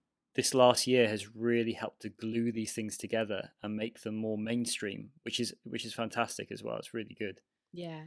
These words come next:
Speaker 2: absolutely. You know, because it's all people could do, wasn't it? Go out for a walk. And so everybody went out for a walk.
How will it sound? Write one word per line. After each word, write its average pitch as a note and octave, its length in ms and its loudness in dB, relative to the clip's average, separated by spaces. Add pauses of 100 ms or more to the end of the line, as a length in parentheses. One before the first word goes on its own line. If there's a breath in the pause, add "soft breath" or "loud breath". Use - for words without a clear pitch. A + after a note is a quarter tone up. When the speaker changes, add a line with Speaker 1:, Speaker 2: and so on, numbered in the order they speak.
Speaker 2:
absolutely. F3+ 640 -8
You F#3+ 180 -6
know, D#3+ 120 -6
because G3 240 -4
it's - 160 -6
all G3 120 -4
people F3 240 -8
could E3+ 160 -8
do, A3+ 180 0
wasn't F#3 240 -6
it? - 60 -14
Go F#3 80 -4
out F3 160 -2
for - 80 -8
a E3+ 40 -6
walk. F#3+ 420 -4 (360 soft breath)
And F3+ 100 -4
so G#3+ 140 2
everybody F#3 420 2
went F#3 120 2
out - 160 0
for G3+ 60 -4
a G3+ 60 0
walk. C4+ 260 -2